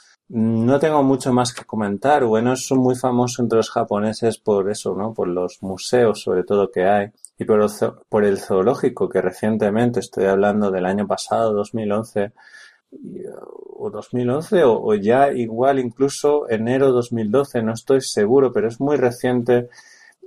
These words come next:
Se ha puesto de moda de nuevo el zoológico de Ueno, el parque zoológico, que es el más antiguo de Japón, si no me equivoco,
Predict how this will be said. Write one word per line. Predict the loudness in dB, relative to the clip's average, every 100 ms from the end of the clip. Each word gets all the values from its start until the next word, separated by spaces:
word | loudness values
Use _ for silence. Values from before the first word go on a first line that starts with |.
| -18 -8
Se | 0 2
ha | 2
puesto | 2 2 4 4
de | 4
moda | 4 2 4 2
de | 0
nuevo | -2 0 2 0
el | 0
zoológico | -2 2 2 -2 -8 -2 0
de | 2
Ueno, | 2 2 0 0 -4
el | -8
parque | -8 -6 -6
zoológico, | -4 -2 -2 -4 -4 -2
que | -2
es | -4
el | -6
más | -6 -6
antiguo | -6 -2 0
de | -2
Japón, | -4 -10 -4 -4 -4
si | -6
no | -6
me | -6
equivoco, | -6 -2 -2 0 -4